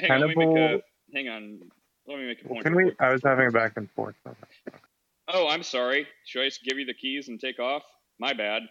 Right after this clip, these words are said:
Speaker 1: Um, so, you know, I wanted to address something to you and Dot's point. We keep talking about, like, well, Christian scholars and their bias, or non-Christian scholars,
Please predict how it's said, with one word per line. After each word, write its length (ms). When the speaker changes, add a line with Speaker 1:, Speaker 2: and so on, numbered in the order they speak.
Speaker 1:
Um, 360
so, 440
you 140
know, 120
I 180
wanted 220
to 100
address 300
something 460
to 100
you 260
and 200
Dot's 320
point. 160
We 120
keep 200
talking 240
about, 120
like, 160
well, 120
Christian 340
scholars 420
and 80
their 100
bias, 460
or 60
non-Christian 440
scholars, 360